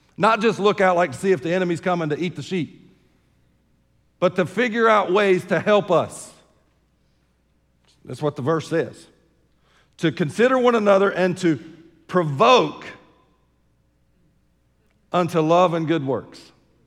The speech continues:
The word provoke is why I used exhortations in the sermon title.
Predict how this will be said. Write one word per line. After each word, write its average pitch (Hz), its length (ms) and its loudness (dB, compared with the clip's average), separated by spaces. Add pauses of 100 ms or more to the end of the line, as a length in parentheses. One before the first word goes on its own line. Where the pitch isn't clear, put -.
(1400)
The 117 60 -12
word 165 280 -4
provoke 143 500 -4
is 123 140 -10
why 139 180 0
I 131 40 -2
used 131 440 -6
exhortations 127 880 -8 (680)
in 127 100 -8
the 113 100 -8
sermon 120 360 -8
title. 104 380 -16